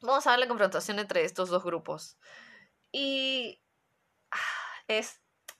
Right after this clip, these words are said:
Chef Kiss, diez de diez. Eh, la animación, las peleas, ¿no? Es una cosa cuando te muestran las peleas en el manga, que puede ser muy interesante,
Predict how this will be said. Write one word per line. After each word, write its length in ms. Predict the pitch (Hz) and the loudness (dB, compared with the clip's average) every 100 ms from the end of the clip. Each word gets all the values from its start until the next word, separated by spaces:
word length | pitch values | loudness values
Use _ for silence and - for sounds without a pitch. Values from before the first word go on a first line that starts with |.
| _ _ _ - | _ _ _ -4
Chef 280 | - 262 - | -2 -2 -2
Kiss, 540 | 262 285 - - - _ _ - _ _ - | -4 -4 -6 -14 -18 _ _ -20 _ _ -16
diez 420 | 190 226 220 226 | -6 0 0 2
de 120 | 220 | -2
diez. 540 | 190 160 - - - _ _ _ _ _ _ _ _ | -2 -4 -6 -8 -20 _ _ _ _ _ _ _ _
Eh, 380 | 240 247 240 233 | 0 2 2 2
la 100 | 233 | 2
animación, 880 | 247 240 254 - - 320 285 214 196 - - _ | 2 0 -6 -6 -2 2 2 0 -10 -16 -20 _
las 260 | 220 240 - | -2 -2 0
peleas, 1040 | 240 247 254 254 180 170 170 - - _ _ - | -4 -2 -2 0 2 0 -2 -10 -20 _ _ -10
¿no? 220 | 208 208 | -6 -4
Es 160 | 254 359 | -4 -4
una 160 | 392 | -4
cosa 220 | 403 392 | -2 -2
cuando 240 | 392 359 311 | -2 -2 -2
te 80 | 262 | -2
muestran 400 | 269 285 311 302 | -2 -2 -2 -2
las 100 | 294 | -2
peleas 400 | 247 247 269 285 | 2 2 2 -2
en 100 | 208 | -8
el 120 | 196 | 0
manga, 520 | 254 240 160 185 - - - | 0 2 4 4 2 -8 -12
que 120 | - 185 | -6 -2
puede 140 | 165 | -2
ser 160 | - 165 | -2 -4
muy 200 | 202 247 | -2 -2
interesante, 880 | 233 214 214 214 190 165 170 214 | -2 -2 -2 -4 -6 -6 -6 -8